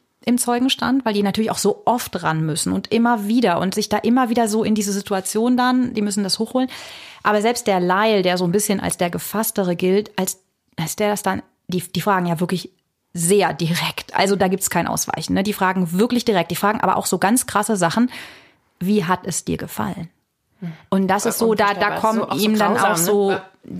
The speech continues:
Speaker 1: Wahnsinn. Also wirklich. Und das, das sind so Momente bei Court T V, da, da sitzt du wirklich davor und, und schluckst schwer. Und wenn
Speaker 2: Mhm.
Speaker 1: du dann denkst, dass diese Mutter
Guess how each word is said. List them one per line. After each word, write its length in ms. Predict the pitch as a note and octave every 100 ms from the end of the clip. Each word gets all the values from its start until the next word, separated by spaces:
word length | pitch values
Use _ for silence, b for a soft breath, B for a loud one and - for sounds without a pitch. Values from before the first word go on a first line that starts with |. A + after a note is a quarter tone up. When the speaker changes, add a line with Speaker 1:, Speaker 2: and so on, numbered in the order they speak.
| -
Speaker 1:
Wahnsinn. 420 | F3+ F#3 F3+ F3+
Also 260 | F#3+ G3 F3+
wirklich. 300 | G3+ F#3 F3+
Und 120 | F#3
das, 180 | F#3 - G3+
das 120 | F#3+
sind 140 | B3+
so 80 | A#3+
Momente 480 | G3+ G3 A#3+ A3+ A3+ B B B B B B -
bei 100 | G3+
Court 240 | - G3
T 160 | G3+ F3+
V, 60 |
da, 260 | F#3 F3 -
da 100 | F3
sitzt 240 | E3+ -
du 80 | D#3+
wirklich 180 | - F3+
davor 280 | - - F2
und, 240 | - - _ _ _ -
und 180 | F3 F3
schluckst 480 | - E3+ - - - -
schwer. 540 | - D#3+ D#3 D#3 - -
Und 100 | F3+
wenn 120 | F#3+
Speaker 2:
Mhm. 40 |
Speaker 1:
du 60 | F#3+
dann 240 | F#3+ G3+
denkst, 320 | F#3 E3 E3+
dass 180 | - E3+
diese 240 | - F3+ F3+
Mutter 560 | F#3+ G3+ E3 D#3+ A3+